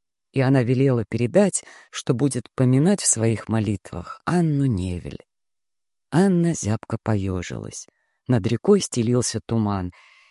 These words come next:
Ей хотелось расспросить о королеве, но она промолчала.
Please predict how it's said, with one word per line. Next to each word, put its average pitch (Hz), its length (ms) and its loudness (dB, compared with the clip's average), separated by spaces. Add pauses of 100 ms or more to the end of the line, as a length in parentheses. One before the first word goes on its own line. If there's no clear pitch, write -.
(120)
Ей 139 200 -2
хотелось 190 680 2
расспросить 135 640 -2
о 123 60 0
королеве, 107 640 0 (400)
но 135 180 2
она 147 160 0
промолчала. 104 800 -4